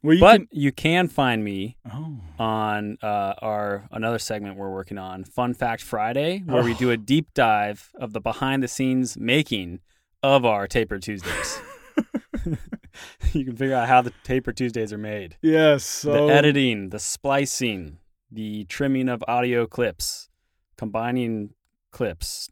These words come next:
Speaker 2: ducking audio to make room for voice over the
Speaker 1: Mm,
Speaker 2: background music,
Speaker 1: mm-hmm.
Speaker 2: sound effects, all that kind of stuff.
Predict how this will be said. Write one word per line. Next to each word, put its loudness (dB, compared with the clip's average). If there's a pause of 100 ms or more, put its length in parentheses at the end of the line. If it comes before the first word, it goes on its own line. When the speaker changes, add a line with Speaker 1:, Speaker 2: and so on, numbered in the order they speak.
Speaker 2:
ducking -4
audio -4
to -10
make -8
room -8
for -10
voice -2
over -4
the -10
Speaker 1:
Mm, -2
Speaker 2:
background 0
music, -6
Speaker 1:
mm-hmm. -4 (220)
Speaker 2:
sound -8
effects, -14
all -4
that -8
kind -12
of -12
stuff. -10